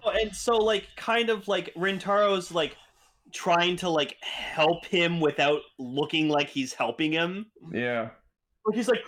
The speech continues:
Speaker 1: "Well, maybe he's, maybe they're doing this thing 'cause of this thing. But, uh, what the fuck do I know?"
Speaker 2: Who's this
Speaker 1: Give me your
Speaker 2: boy in
Speaker 1: fucking
Speaker 2: your
Speaker 1: book.
Speaker 2: dreams? Do you love him more than me?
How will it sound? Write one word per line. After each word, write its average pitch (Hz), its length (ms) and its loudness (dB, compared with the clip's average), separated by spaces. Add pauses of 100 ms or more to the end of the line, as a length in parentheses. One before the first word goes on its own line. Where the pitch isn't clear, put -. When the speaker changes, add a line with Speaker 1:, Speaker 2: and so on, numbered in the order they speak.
(140)
Speaker 1:
"Well, 269 180 6
maybe 247 300 4
he's, 269 380 0
maybe 277 320 2
they're 302 160 0
doing 294 280 0
this 320 200 0
thing 349 160 2
'cause 359 160 2
of 403 80 4
this 587 320 4
thing. 143 520 2 (160)
But, 233 240 4 (220)
uh, 254 320 6
what 226 280 0
the 220 80 2
fuck 220 240 2
do 202 140 4
I 208 200 6
know?" 135 380 2 (640)
Speaker 2:
Who's 415 240 2
this 403 160 2
Speaker 1:
Give 294 100 4
me 320 60 6
your 392 80 8
Speaker 2:
boy 415 60 4
in 440 180 4
Speaker 1:
fucking 247 140 4
Speaker 2:
your 262 100 6
Speaker 1:
book. 269 160 6
Speaker 2:
dreams? 240 600 -2 (1000)
Do 381 80 0
you 415 200 2
love - 100 0
him 427 160 2
more 427 160 2
than 392 160 0
me? 370 80 0